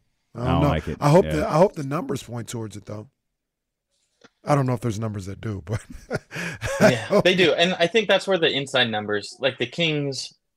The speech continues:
Speaker 3: I gave the Miami opponent numbers, but the Kings are shooting sixty-nine point five percent in the restricted area and forty-seven point seven percent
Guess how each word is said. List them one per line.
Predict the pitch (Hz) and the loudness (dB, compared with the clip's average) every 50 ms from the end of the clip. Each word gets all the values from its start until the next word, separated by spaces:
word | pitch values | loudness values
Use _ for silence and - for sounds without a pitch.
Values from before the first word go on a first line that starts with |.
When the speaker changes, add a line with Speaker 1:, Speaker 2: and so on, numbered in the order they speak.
| _ _ _ _ _ - | _ _ _ _ _ -6
Speaker 3:
I | - 123 | -6 0
gave | 120 147 151 139 | 2 2 2 4
the | - 123 110 110 107 107 104 101 - - | 4 4 4 4 4 2 0 -2 -4 -6
Miami | 113 110 113 113 117 117 113 104 | -6 -4 -2 0 0 0 0 -2
opponent | 98 - - - 113 117 120 120 - | -2 -4 -4 -4 -2 -2 -2 -2 -2
numbers, | 123 120 120 120 120 120 120 - - _ | -2 -2 0 0 0 0 -2 -4 -2 _
but | 120 113 - | 2 2 2
the | - - | 0 -10
Kings | _ - 131 131 135 131 127 113 117 | _ -2 -2 0 0 0 -2 -2 -2
are | 110 104 107 | -4 -4 -4
shooting | 104 - - 127 117 113 110 107 104 104 104 104 104 101 _ _ - | -6 -4 -2 0 0 2 2 0 0 -2 -4 -8 -8 -12 _ _ -14
sixty-nine | - - 143 120 - - 127 117 104 104 107 107 104 | -8 -6 -6 -6 -6 -6 -4 -2 -2 -2 -2 -4 -6
point | - 113 107 95 | -6 -8 -8 -4
five | - 107 98 101 101 | 0 2 2 2 0
percent | - 113 104 - 113 104 101 131 - _ - | -2 -8 -8 -4 -4 -4 -4 -6 -10 _ -14
in | - 120 113 | -10 -6 -6
the | 104 101 | -4 -4
restricted | 101 - - - 110 - - 113 107 | -6 -6 -6 -8 -8 -6 -6 -2 0
area | 104 101 104 104 101 101 | 0 2 2 0 0 -2
and | 98 107 _ | -4 -10 _
forty-seven | - 107 104 104 101 - - 98 98 104 98 | -4 -2 -2 -2 -6 -2 -4 -4 -4 -4 -10
point | - 104 101 95 | -8 -10 -10 -10
seven | - - 98 95 101 98 | -6 -8 -8 -8 -8 -14
percent | - 110 - - 98 95 95 | -14 -14 -12 -10 -10 -12 -12